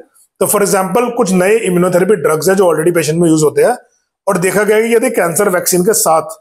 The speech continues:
उन drugs को इस्तेमाल किया जाए, तो वैक्सीन की जो लो immunogenicity है, उसको हम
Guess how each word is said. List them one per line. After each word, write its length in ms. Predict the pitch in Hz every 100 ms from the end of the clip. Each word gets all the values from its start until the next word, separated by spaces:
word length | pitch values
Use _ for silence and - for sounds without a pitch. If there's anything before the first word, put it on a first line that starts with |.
| _ _ _ -
उन 120 | 180
drugs 200 | 185 -
को 100 | 220
इस्तेमाल 380 | 165 185 165 170
किया 180 | 175
जाए, 200 | 156 170 262 - _ _ _
तो 60 | 202
वैक्सीन 500 | 170 170 - 220 220
की 100 | 226
जो 100 | 247
लो 280 | 220 190 202
immunogenicity 580 | 202 202 196 180 175 202
है, 60 |
उसको 180 | 202
हम 80 | 214